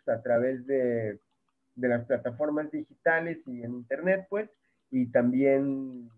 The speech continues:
este, digamos, e-, en vivo, ¿no? Este, ya siguiendo las medidas que, pues, que haya que seguir.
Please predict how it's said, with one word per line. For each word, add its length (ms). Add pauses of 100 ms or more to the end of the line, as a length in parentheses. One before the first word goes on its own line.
(500)
este, 1040 (220)
digamos, 440 (100)
e-, 200
en 160
vivo, 400
¿no? 260
Este, 580
ya 320
siguiendo 380
las 200
medidas 640
que, 220 (420)
pues, 120
que 100
haya 160
que 100
seguir. 380